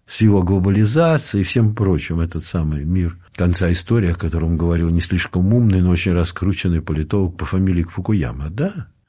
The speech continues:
Это все американцев на самом деле не устраивает. Они его построили, они получили его как приз за победу в холодной войне, за демонтаж биполярного мира, и они его проиграли.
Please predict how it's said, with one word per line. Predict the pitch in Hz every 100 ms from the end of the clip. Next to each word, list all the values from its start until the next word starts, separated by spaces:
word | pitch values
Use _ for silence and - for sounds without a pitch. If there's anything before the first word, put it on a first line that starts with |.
| _ _ _ _ _ -
Это | 143 160 131 127
все | 110 - 202 196
американцев | 127 127 123 - 113 95 87
на | 107
самом | 110 170 151
деле | 98 92 87
не | 101
устраивает. | 110 - 104 80 69 60 62 _ _ _ _ _ _
Они | 113 131 143 170
его | 147 120 120 123
построили, | 92 101 87 - 107 156 170 107 78 64 60 _ _ _ -
они | 117 139 165
получили | 131 123 127 - 151 139
его | 123 113 110
как | 131 117 -
приз | - 139 151 117 - _ _ _
за | 92 101
победу | 117 123 139 107
в | 87
холодной | 110 117 110 95
войне, | 95 107 151 170 - - - _
за | - 90 117
демонтаж | 123 131 127 143 104
биполярного | 107 104 117 117 101 104 104
мира, | 117 185 135
и | 101 - 131
они | 143 156 165
его | 160 139 151 147 156
проиграли. | 110 113 113 104 98 98 85 76 65 80